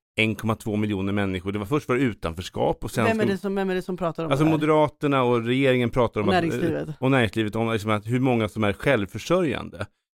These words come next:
Speaker 1: Och då, när man hör de här en komma två miljoner eller vilka siffror de nämner som inte är självförsörjande, då får man ju en, ungefär som i kostnaden, så får man en bild av någon sorts socialbidragsarmé som, liksom,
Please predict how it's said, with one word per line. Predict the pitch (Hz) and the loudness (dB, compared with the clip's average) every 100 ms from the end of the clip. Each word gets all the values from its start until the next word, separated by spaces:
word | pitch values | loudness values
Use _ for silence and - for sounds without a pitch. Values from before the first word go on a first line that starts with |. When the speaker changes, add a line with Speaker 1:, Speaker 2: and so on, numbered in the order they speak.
| _ | _
Speaker 1:
Och | 120 | -2
då, | 123 156 131 | 2 0 0
när | 143 | 0
man | 143 | 2
hör | 139 139 | 4 4
de | 117 | 4
här | |
en | 123 127 | 2 2
komma | 123 | 0
två | 117 - 117 | -2 0 0
miljoner | 113 107 101 | 2 2 2
eller | 101 101 | 0 -2
vilka | 104 | -4
siffror | 104 - - | -2 -2 -2
de | 101 | -2
nämner | 92 92 | -2 -4
som | - 117 | -4 -2
inte | 131 107 95 | 0 0 0
är | |
självförsörjande, | 92 - 107 85 98 180 202 90 - - _ - | 0 -2 -2 -2 -4 0 0 -2 -6 -10 _ -4
då | 123 | 0
får | 185 | 2
man | 185 | 4
ju | 151 | 4
en, | 143 - - | 2 -2 -8
ungefär | 175 175 | -2 0
som | - 135 | 0 0
i | |
kostnaden, | 120 160 - - 240 101 | 0 -2 -2 -4 -2 -2
så | 120 | -4
får | 120 | -2
man | 147 | 0
en | 151 | 2
bild | 131 190 160 | 2 0 0
av | 104 98 - _ | 2 2 -2 _
någon | 143 | -4
sorts | 139 127 | -2 -2
socialbidragsarmé | - 123 147 165 117 101 107 107 - 117 139 156 123 | -4 -2 2 2 2 0 0 0 0 2 2 2 0
som, | - 113 | -2 -2
liksom, | 101 107 | 0 -2